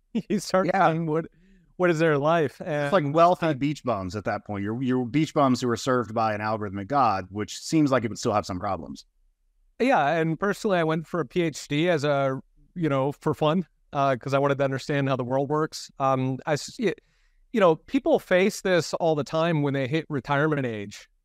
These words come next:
Speaker 1: And, you know, there are some people who go to work just for fun. Uh, they volunteer. Social jobs are still going to exist because there's value in humanity, right? So even today, if you buy a handmade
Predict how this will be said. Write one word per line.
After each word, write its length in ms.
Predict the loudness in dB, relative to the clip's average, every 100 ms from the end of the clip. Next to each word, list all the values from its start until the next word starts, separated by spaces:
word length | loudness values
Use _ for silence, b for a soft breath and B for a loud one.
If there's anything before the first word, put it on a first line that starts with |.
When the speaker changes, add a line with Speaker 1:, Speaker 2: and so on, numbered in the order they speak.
| -2
Speaker 1:
And, 680 | 0 2 0 0 -2 -4 -4
you 80 | 2
know, 100 | 2
there 140 | 4
are 100 | 2
some 220 | 2 -2
people 300 | -2 -2 0
who 100 | 0
go 80 | 2
to 160 | 2 2
work 260 | 2 0 -2 -6
just 280 | -6 -6 -8
for 120 | 0
fun. 360 | 2 2 0 -6 _ _ _ _
Uh, 160 | -4 -2
they 100 | 0
volunteer. 800 | 2 2 0 -2 0 0 0 -4 _ _ _ _ -14
Social 920 | -10 0 0 0 0 0 2 0 -2 _
jobs 600 | -4 2 2 2 -2 -6 -4
are 280 | 2 2 2
still 200 | 0 0
going 200 | 2 0
to 80 | -2
exist 420 | 0 0 0 -2
because 280 | -10 -2 0
there's 180 | 0 -2
value 580 | -2 2 4 4 2 -2
in 200 | -2 -6
humanity, 640 | -4 0 2 2 0 -4 -10 _ _ _ _ _
right? 240 | 0 0 2
So 100 | 0
even 360 | 0 0 0
today, 680 | 0 0 2 4 2 0 -4 -8
if 180 | -6
you 140 | -4 0
buy 340 | 2 2 0 -2
a 260 | -4 -4 -4
handmade 1300 | 0 2 2 0 -2 -2 -2 0 0 0 0 -4